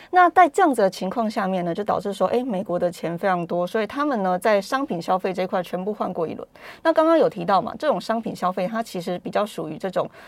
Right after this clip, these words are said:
我换过了，我不需要再立刻再去换的这种商品消费嘛。譬如说你换了一台冰箱，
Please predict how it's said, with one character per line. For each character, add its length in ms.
我 100
换 280
过 180
了， 80
我 40
不 120
需 200
要 140
再 240
立 200
刻 360
再 140
去 60
换 280
的 120
这 120
种 200
商 200
品 180
消 200
费 160
嘛。 140
譬 100
如 60
说 120
你 160
换 200
了 80
一 80
台 120
冰 220
箱， 200